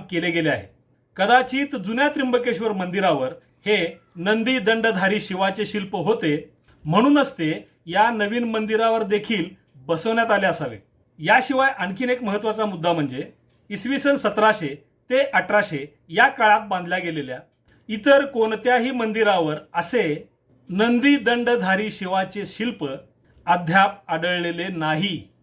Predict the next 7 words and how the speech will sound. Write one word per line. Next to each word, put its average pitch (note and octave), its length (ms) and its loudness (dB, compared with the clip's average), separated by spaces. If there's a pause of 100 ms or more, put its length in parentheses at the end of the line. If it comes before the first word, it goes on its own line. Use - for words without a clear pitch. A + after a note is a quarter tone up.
(260)
तेव्हा F#3 360 4 (240)
या G3 260 4
शिल्पाचे A#3+ 540 -4
मूळ A#3+ 320 -2
मंदिरावरील B3 640 0
अवशेष G3+ 400 -4
पाहूनच A3 600 0